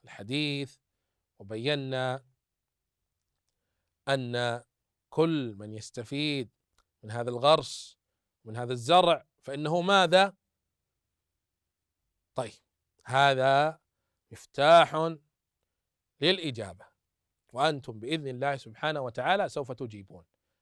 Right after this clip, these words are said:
أيضا تحدثنا في المعاني والفوائد على حديث عظيم في قول النبي صلى الله عليه وسلم: "إن قامت الساعة".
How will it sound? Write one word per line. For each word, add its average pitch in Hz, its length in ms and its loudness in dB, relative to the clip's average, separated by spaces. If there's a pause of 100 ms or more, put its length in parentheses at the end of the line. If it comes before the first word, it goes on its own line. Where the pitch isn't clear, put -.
(200)
أيضا 190 420 4 (540)
تحدثنا 151 840 -2 (440)
في 123 80 -14
المعاني 165 840 0
والفوائد 165 680 2 (960)
على 107 160 -12
حديث 160 400 -4 (100)
عظيم 202 500 4 (580)
في 123 60 -20
قول 156 220 0
النبي 156 320 -4
صلى 175 240 -2
الله 170 340 4
عليه 180 240 2
وسلم: 214 560 -2 (680)
"إن 165 300 -2
قامت 180 640 6
الساعة". 190 720 6